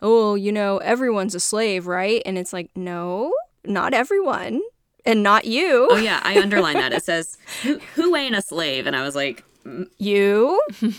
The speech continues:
Speaker 2: you?"
Speaker 1: And then, like, right after that, he's like, "Yeah, and, s-, and, you know, I, it's an honest living." And it's like, "You idiot. That's, that's what makes you different. You're, they're paying you." <laughs>
Speaker 2: It ain't much, but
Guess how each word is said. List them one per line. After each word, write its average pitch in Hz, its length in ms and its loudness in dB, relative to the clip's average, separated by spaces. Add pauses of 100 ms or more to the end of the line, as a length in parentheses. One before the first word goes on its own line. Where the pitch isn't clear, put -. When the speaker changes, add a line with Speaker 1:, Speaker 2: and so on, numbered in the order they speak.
(200)
Speaker 2:
you?" 180 800 -2 (500)
Speaker 1:
And 254 300 0
then, 320 120 -2
like, 339 180 -2
right 262 240 2
after 269 260 0
that, 233 200 -4
he's 220 200 -10
like, 190 220 -4
"Yeah, 262 120 -6 (140)
and, 254 120 -2
s-, - 180 -10
and, 294 160 -2
you 285 80 -4
know, 277 200 -2
I, 220 280 -4
it's 220 140 -4
an 214 100 -4
honest 240 340 0
living." 269 460 -2
And 240 80 -4
it's 233 120 -8
like, 247 200 -4 (160)
"You 381 260 0
idiot. 330 480 -4
That's, 302 260 -2 (220)
that's 339 200 0
what 339 120 -4
makes 320 200 -8
you 302 80 -6
different. 302 520 -4 (520)
You're, 285 260 -4
they're 320 120 4
paying 370 400 -2
you." 277 400 -2 (280)
<laughs> - 500 -10 (520)
Speaker 2:
It 165 120 -4
ain't 214 180 0
much, 196 400 -2
but 143 380 -2